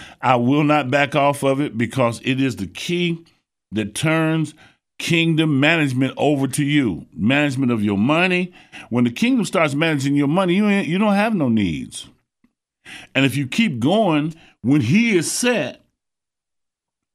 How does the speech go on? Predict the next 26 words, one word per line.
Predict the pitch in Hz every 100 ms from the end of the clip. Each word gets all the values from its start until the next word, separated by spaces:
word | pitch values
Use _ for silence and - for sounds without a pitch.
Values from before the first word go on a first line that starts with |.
| _ _ _ _ _ _ -
and | 147 156
you | 196
come | - 220 220
to | 185
him | 196 208
when | 180 190
he | 208
is | 185 -
set, | 220 240 151
guess | 175 185 190
what? | 196 117 - - -
You | 120 180
won't | 226 202 202
have | 214
no | 208 214
physical | 214 285 208 156
problems, | 117 123 92 64 -
physical | - 165 170 175 185
or | 190
mental | 190 196 214
problems. | 196 233 214 - - - - - _ _ _ _ _ _ _ _ _ _ - _
And | 90 135
I | 233
don't | 175
have | 147 127 113
any. | 98 87 120